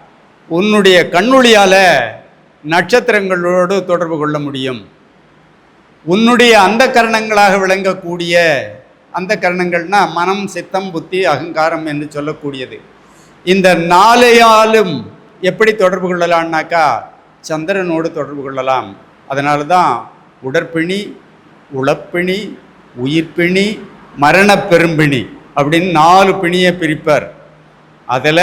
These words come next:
அந்த உளப்பிணிகளை, மன-, மனநோயால நாற்பத்தெட்டு விதமான மனநோய்கள் வரும். அந்த நாற்பத்தெட்டு விதமான நோய்களுக்கும் மருந்து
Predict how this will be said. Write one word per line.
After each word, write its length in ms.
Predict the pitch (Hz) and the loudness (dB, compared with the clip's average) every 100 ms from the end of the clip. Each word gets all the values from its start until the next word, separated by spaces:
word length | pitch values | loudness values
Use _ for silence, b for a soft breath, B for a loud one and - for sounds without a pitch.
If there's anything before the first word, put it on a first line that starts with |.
| 190 151 117 107 - - - | 4 4 2 -4 -12 -20 -8
அந்த 280 | 135 143 139 | -4 0 -2
உளப்பிணிகளை, 840 | 135 190 226 - 208 175 175 160 | 2 4 4 2 2 2 4 2
மன-, 340 | 139 156 196 180 | 2 0 2 2
மனநோயால 840 | 156 175 208 208 202 190 180 196 | 0 -2 0 0 2 4 4 2
நாற்பத்தெட்டு 640 | 170 185 202 214 202 185 180 | 2 0 -2 -8 -8 -8 -8
விதமான 440 | 170 170 165 165 | -6 -6 -6 -8
மனநோய்கள் 720 | 156 156 185 214 190 165 170 | -6 -8 -6 -6 -4 -2 -4
வரும். 280 | 143 135 104 - - _ _ _ _ | -2 -4 -4 -14 -20 _ _ _ _
அந்த 240 | 147 147 143 | -6 -4 0
நாற்பத்தெட்டு 720 | 147 202 - 220 202 190 196 | 2 2 2 -2 0 -2 0
விதமான 460 | 175 180 170 170 165 | 2 2 0 0 -2
நோய்களுக்கும் 920 | 160 208 180 196 190 196 175 113 98 _ _ _ | 0 2 2 0 0 0 0 -4 -12 _ _ _
மருந்து 880 | 139 147 180 208 208 208 196 131 - | -2 2 2 2 2 2 2 0 -6